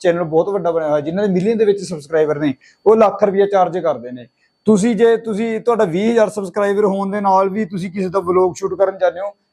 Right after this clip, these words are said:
ਤਾਂ ਦਸ ਤੋਂ ਪੰਦਰਾਂ ਹਜ਼ਾਰ ਰੁਪਇਆ ਤੁਸੀਂ ਬੜੇ ਆਰਾਮ ਨਾਲ ਤੁਸੀਂ ਉਹਦੇ ਕੋਲ ਡਿਮਾਂਡ ਕਰ ਸਕਦੇ ਹੋ। ਜੇ ਤੁਸੀਂ ਦਿਨ, ਤੁਸੀਂ ਇੱਕ ਮਹੀਨੇ ਦੇ ਵਿੱਚ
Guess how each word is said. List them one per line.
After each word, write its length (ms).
ਤਾਂ 100
ਦਸ 240
ਤੋਂ 140
ਪੰਦਰਾਂ 400
ਹਜ਼ਾਰ 220
ਰੁਪਇਆ 180
ਤੁਸੀਂ 200
ਬੜੇ 220
ਆਰਾਮ 280
ਨਾਲ 120
ਤੁਸੀਂ 260
ਉਹਦੇ 140
ਕੋਲ 140
ਡਿਮਾਂਡ 320
ਕਰ 180
ਸਕਦੇ 320
ਹੋ। 140
ਜੇ 220
ਤੁਸੀਂ 240
ਦਿਨ, 340
ਤੁਸੀਂ 320
ਇੱਕ 180
ਮਹੀਨੇ 380
ਦੇ 80
ਵਿੱਚ 380